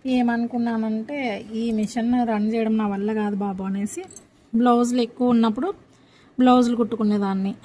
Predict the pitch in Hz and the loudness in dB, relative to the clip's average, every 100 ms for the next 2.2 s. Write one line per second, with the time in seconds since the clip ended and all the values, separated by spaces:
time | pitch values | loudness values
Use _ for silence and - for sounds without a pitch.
0 | - - - 254 247 247 226 220 240 240 | -20 -16 -8 -6 0 0 2 0 -2 0
1 | 233 226 226 220 240 240 214 208 208 208 | 2 2 2 0 0 0 0 0 -4 -6
2 | - 359 | -8 -12